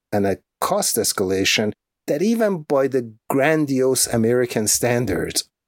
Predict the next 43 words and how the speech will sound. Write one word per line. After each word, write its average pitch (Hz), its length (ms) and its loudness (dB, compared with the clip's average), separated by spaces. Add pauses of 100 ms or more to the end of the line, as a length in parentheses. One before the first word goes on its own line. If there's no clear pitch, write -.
are 117 120 2
significant, 107 920 -2
right? 107 240 0
I 107 40 -2
mean, 110 200 -2 (320)
by 123 120 2
the 120 100 0
time 131 260 -2
you're 117 180 0
hitting 120 460 0
one 113 240 0
point 117 320 -2
eight 117 240 -2 (100)
trillion 120 640 0
dollars 107 480 0
of 101 100 0
outstanding 101 720 0
debt, 147 280 -2
I 120 40 0
mean, 120 100 -4
that's 160 240 0
not 151 120 0
chump 113 280 -2
change. 92 400 -2 (100)
That 127 160 0
is 131 120 -2
a 117 40 2
meaningful 127 640 0
figure, 117 380 -2 (260)
even 151 280 2
in 123 100 0
the 104 80 -2
context 113 520 -2
of 101 80 0
the 101 100 2
American 98 600 0 (480)
economy 110 520 0
and 98 120 0
the 98 80 0
U 101 140 2
S 95 100 -2
government's 90 400 -4
budget. - 540 -6